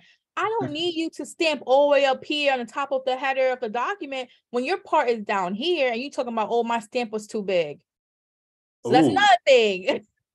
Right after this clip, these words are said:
Speaker 1: <laughs> That's enough. First of all, you printed the paper on letter size. You were supposed to print on legal.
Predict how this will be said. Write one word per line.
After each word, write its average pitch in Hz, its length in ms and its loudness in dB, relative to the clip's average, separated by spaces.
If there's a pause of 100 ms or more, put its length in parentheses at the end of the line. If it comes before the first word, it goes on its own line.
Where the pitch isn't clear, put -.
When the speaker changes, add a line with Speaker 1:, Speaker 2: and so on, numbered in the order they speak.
(340)
Speaker 1:
<laughs> - 880 -2
That's 294 360 -2
enough. 330 380 -4
First 403 260 -4
of 254 120 -18
all, 254 180 6
you 233 160 -6
printed 302 340 -4
the 262 40 -6
paper 254 300 -8
on 233 180 -4
letter 311 240 -4
size. 226 540 -2
You 214 60 -6
were 202 40 -6
supposed 285 240 -4
to 247 60 -10
print 208 220 -6
on 196 120 -10
legal. 208 460 -2